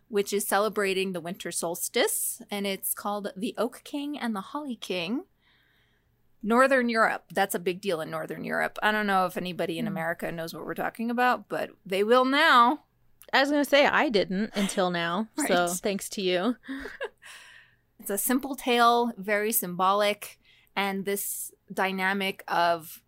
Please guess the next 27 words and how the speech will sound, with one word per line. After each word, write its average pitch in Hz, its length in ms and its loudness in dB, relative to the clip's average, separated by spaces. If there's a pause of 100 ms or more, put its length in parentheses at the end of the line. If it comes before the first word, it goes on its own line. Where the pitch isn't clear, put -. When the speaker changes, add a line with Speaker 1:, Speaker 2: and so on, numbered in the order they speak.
Speaker 1:
opposite 208 580 0
brothers, 185 500 2
opposite 190 600 -4
deities, 196 560 -2 (300)
especially 220 400 -4
when 208 120 -4
it's - 360 -8 (280)
within 190 400 -6
nature, 202 540 0 (260)
is 156 200 -8 (100)
all 208 220 4
around 190 240 2
the 190 80 -6
world, 165 420 -4 (140)
just 190 260 -6
like 180 220 -6
our 175 160 -4
other 175 160 -8
stories 175 420 -6
that 170 140 -10
we've 170 180 -12
told. 185 380 -6 (160)
It 180 200 -8 (120)
seems 269 280 -2
to 269 120 0
go 226 220 4
around. 202 520 0